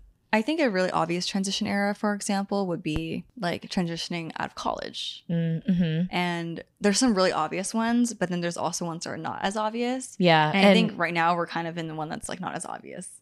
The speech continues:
Speaker 1: It's more internal. Like, no one can
Speaker 2: This
Speaker 1: look at
Speaker 2: was,
Speaker 1: us.
Speaker 2: like, a self-inflicted one.
Speaker 1: Oh, for sure.
Speaker 2: Yeah,
Speaker 1: Yeah,
Speaker 2: 'cause
Speaker 1: very
Speaker 2: graduating
Speaker 1: self-inflicted.
Speaker 2: college
Speaker 1: It's like,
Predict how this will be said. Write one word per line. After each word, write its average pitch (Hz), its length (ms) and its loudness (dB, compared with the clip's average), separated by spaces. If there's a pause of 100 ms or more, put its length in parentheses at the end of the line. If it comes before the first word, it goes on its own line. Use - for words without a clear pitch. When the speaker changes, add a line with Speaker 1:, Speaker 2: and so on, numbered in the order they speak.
(240)
Speaker 1:
It's 196 100 -4
more 320 140 6
internal. 185 640 2
Like, 208 160 8
no 214 120 6
one 294 140 6
can 311 100 6
Speaker 2:
This 302 120 12
Speaker 1:
look 196 80 8
at - 20 10
Speaker 2:
was, 359 120 10
Speaker 1:
us. - 40 8
Speaker 2:
like, 311 180 12
a 170 100 12
self-inflicted 175 880 6
one. 151 260 2
Speaker 1:
Oh, 214 260 6
for 214 220 6
sure. 190 380 12
Speaker 2:
Yeah, 165 240 10
Speaker 1:
Yeah, 185 180 10
Speaker 2:
'cause 180 100 6
Speaker 1:
very 208 260 8
Speaker 2:
graduating 220 600 10
Speaker 1:
self-inflicted. 170 180 8
Speaker 2:
college 196 580 8
Speaker 1:
It's - 80 0
like, 175 280 4